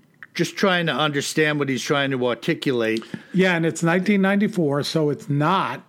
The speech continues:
Speaker 2: like the same kind of camera we saw up near, uh, Whistler in
Speaker 1: Right.
Speaker 2: the first one I talked about. This is fuzzy,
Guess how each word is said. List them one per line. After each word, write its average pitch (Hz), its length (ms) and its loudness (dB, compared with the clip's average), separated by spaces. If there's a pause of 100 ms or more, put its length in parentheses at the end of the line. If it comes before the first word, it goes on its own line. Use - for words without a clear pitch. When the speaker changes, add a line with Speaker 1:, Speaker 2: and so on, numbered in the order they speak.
Speaker 2:
like 170 340 0
the 165 80 0
same 165 320 0
kind 165 240 0
of 160 60 -4
camera 156 420 0
we 135 180 -2
saw 139 520 -2 (560)
up 147 320 -2
near, 147 420 2
uh, 135 200 0
Whistler - 640 -4 (400)
in 151 160 2
Speaker 1:
Right. 147 180 4
Speaker 2:
the 110 60 -4
first 151 320 -2
one 139 160 -2
I 120 100 -4
talked 120 320 -6
about. 117 280 -8
This 190 220 0
is 131 140 -4
fuzzy, 160 720 0